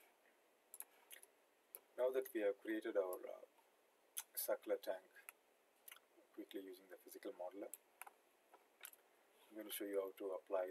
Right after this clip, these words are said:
the supports, okay, the spring supports. So I just choose the, uh, the base slab, okay, and I'm going to use the mat foundation option and,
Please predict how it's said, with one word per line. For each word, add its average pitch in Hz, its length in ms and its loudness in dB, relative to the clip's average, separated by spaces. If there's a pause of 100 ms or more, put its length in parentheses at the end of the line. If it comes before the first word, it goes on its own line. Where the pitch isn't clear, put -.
the 90 320 -4 (240)
supports, - 560 -4
okay, - 160 -10 (400)
the - 80 -20
spring - 240 -12
supports. - 560 -10 (1500)
So 98 240 -4
I 95 160 -6
just - 320 -10
choose - 320 -2
the, 95 260 -4 (680)
uh, - 160 -6 (1500)
the - 160 -8
base - 320 -6
slab, 101 240 2 (720)
okay, - 160 -14 (1040)
and - 240 -14
I'm - 240 -20
going 95 160 -18
to 95 80 -18
use 95 160 -16
the 101 160 -8
mat 101 240 -2
foundation 101 320 -4
option - 400 -6 (960)
and, - 120 -12